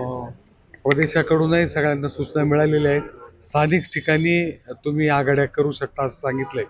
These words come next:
आणि आम्ही सर्वांनी असं ठरवलंय की जिल्हा परिषद निवडणूक असो, नगरपालिका असो किंवा महापालिका असो,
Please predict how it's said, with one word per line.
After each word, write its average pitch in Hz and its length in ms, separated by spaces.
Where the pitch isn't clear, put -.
आणि 151 160
आम्ही 151 300
सर्वांनी 151 400
असं 147 200
ठरवलंय 135 360
की 180 240
जिल्हा 156 220
परिषद 160 360
निवडणूक 156 400
असो, 170 340
नगरपालिका 151 560
असो 151 200
किंवा 165 240
महापालिका 123 500
असो, - 240